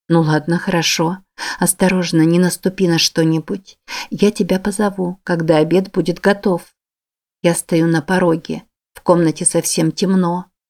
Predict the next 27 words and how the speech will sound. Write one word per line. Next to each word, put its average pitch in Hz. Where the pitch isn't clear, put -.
Я 175
протягиваю 175
руку 180
к -
выключателю 175
и 196
в -
то 180
же 175
самое 170
время 175
закрываю 165
глаза. 180
Делаю 165
шаг -
вперёд, 165
потом 170
другой, 175
пока 180
не 170
оказываюсь 170
в -
центре 165
комнаты. 175
Потом 202
плавно 175
поворачиваюсь. 180